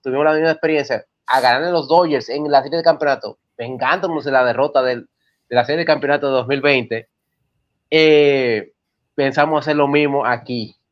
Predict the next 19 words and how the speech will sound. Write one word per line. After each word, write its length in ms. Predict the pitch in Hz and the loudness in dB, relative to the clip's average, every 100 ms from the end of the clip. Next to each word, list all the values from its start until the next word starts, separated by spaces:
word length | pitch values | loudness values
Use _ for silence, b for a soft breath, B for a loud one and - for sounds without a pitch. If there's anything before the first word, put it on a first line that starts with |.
| _ | _
Esto 240 | 120 127 151 | -8 -4 0
no 80 | |
es 60 | 151 | 2
vanguardia, 1040 | 151 147 143 139 135 139 156 196 185 185 _ _ | 2 4 4 4 2 0 0 0 0 -2 _ _
no 180 | 139 139 | -4 2
vamos 240 | 147 147 | 2 0
a 20 | |
ser 100 | 151 | 0
bandwagon, 600 | 143 135 143 156 147 139 - _ _ - | 0 2 4 4 2 -4 -12 _ _ -6
queremos 320 | 123 131 135 | 0 0 2
que 60 | 135 | 2
los 80 | 131 | 4
Bravos 260 | 131 123 | 4 4
ganen. 380 | 110 104 98 92 _ - | 2 0 -2 -14 _ 0
Ya, 240 | 139 139 - | 0 0 -2
el, 240 | 127 135 - | -6 -6 0
ya 200 | 131 165 | 2 4
habló, 480 | 160 165 165 165 131 | 2 4 4 4 0
eh, 240 | 139 135 | 2 2